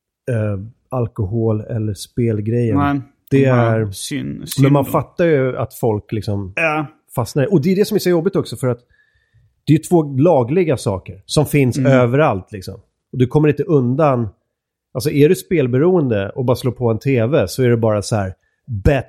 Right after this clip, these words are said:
Speaker 1: någonting, bet någonting. Du vet, det var
Speaker 2: Ja.
Speaker 1: det här,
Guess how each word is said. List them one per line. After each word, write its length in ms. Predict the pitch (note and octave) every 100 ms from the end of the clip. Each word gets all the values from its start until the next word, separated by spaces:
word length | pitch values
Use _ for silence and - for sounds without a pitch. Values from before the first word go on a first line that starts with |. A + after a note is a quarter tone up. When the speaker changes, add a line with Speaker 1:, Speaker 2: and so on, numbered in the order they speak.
| -
Speaker 1:
någonting, 640 | C3+ C3+ B2 A#2+ C3 G2+ G2
bet 280 | C#3 - C3
någonting. 680 | C3 B2+ A#2+ B2+ A2 F#2+ A#2+
Du 160 | A#2
vet, 140 | C3 A#2+
det 60 |
var 100 | A#2
Speaker 2:
Ja. 80 | A#2
Speaker 1:
det 60 | B2
här, 300 | C#3+ C3+